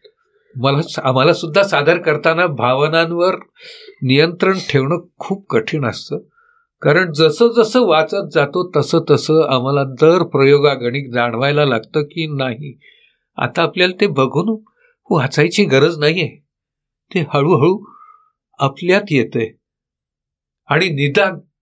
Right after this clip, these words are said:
त्यांच्या या भावना, त्यांचं हे कार्य तुमच्यापर्यंत पोहोचवण्या इतकी तरी आमची क्षमता राहावी, म्हणून आम्ही ते नियंत्रण मिळवायचा प्रयत्न करतो आणि त्यातून हा कार्यक्रम पुढे जावा असं नेहमीच वाटत राहतं.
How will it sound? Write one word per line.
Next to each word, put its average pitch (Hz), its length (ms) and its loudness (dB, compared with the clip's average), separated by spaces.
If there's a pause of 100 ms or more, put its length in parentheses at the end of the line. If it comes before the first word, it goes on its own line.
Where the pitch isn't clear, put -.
(720)
त्यांच्या 143 460 0
या 151 240 2
भावना, 123 500 -2
त्यांचं 135 440 -2
हे 151 180 2
कार्य 147 440 -2 (100)
तुमच्यापर्यंत 165 680 0
पोहोचवण्या 156 800 2
इतकी 214 600 0
तरी 220 300 2
आमची 156 380 -2
क्षमता 147 640 0
राहावी, 117 520 -4 (800)
म्हणून 143 340 2
आम्ही 127 200 0
ते 127 180 -2
नियंत्रण 120 720 -2 (440)
मिळवायचा 120 560 2
प्रयत्न 127 500 0
करतो 110 520 -2 (440)
आणि 113 140 -2
त्यातून 117 360 -2
हा 120 100 -2
कार्यक्रम 113 500 -2
पुढे 110 320 -2
जावा 101 340 -4
असं 113 200 -8
नेहमीच 104 540 -10
वाटत - 220 -6
राहतं. - 440 -14